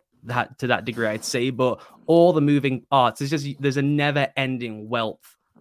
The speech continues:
of knowledge to learn, and then it shifts underneath you, right? You can fall, fall into the Mike McCarthy of things, of the way I learned it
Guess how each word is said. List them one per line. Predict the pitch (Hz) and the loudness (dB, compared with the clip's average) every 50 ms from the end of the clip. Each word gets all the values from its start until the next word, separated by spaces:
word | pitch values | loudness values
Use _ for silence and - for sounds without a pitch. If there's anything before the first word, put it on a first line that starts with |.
| _ _ | _ _
of | 139 123 107 | -10 -8 -6
knowledge | 120 120 123 131 139 135 127 127 117 - - - | -6 -4 0 2 2 2 0 -2 -6 -8 -16 -16
to | - 113 | -12 -10
learn, | 110 110 120 127 113 104 98 107 131 143 143 _ _ _ _ _ | -10 -6 -6 -4 -4 -4 -6 -6 -6 -8 -10 _ _ _ _ _
and | 139 135 135 | -4 -4 -2
then | 135 135 | -4 -4
it | 139 - | -4 -4
shifts | - - 277 - - | -4 -6 -6 -4 -4
underneath | 226 165 139 131 127 113 - | -4 -2 -2 -4 -6 -8 -12
you, | - 98 - _ _ _ _ _ _ _ _ | -16 -18 -18 _ _ _ _ _ _ _ _
right? | 123 135 160 170 | -4 -4 -2 -2
You | 156 147 | -4 -2
can | 143 165 160 160 151 | -2 0 -2 -2 -2
fall, | - - 165 175 180 - - 143 | -6 -2 0 0 0 0 -4 -6
fall | - - 185 185 190 | -4 -2 0 2 2
into | 180 170 - | 0 -2 -2
the | 160 143 143 | -4 -4 -2
Mike | 151 160 - | -2 -2 -2
McCarthy | 131 143 - 165 165 170 185 180 160 | -4 -6 -2 0 2 2 2 0 -4
of | 135 | -8
things, | - - 127 131 123 | -6 -8 -8 -6 -6
of | 123 113 117 | -6 -4 -4
the | 123 120 | -6 -4
way | 120 135 135 139 | -2 -2 -2 -2
I | 131 135 143 135 | -2 -2 -2 -4
learned | 117 127 131 123 127 127 - 139 | -4 -6 -6 -6 -6 -6 -6 -8
it | - - | -8 -8